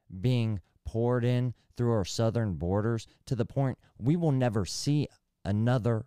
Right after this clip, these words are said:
Republican president. Not that that matters much anyways, because anybody who will run for president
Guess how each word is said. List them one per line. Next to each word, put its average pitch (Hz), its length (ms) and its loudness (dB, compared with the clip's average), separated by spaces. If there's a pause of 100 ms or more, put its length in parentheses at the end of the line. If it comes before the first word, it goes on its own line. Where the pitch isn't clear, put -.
Republican 104 680 -2
president. 95 540 -4 (220)
Not 113 280 -4
that 101 140 -8
that 107 160 -4
matters 107 480 -2
much 98 260 -4
anyways, 95 440 -2
because 104 400 -8 (200)
anybody 113 440 -2
who 107 160 -4
will 95 180 -4
run 101 300 -2
for 92 180 -8
president 101 560 -4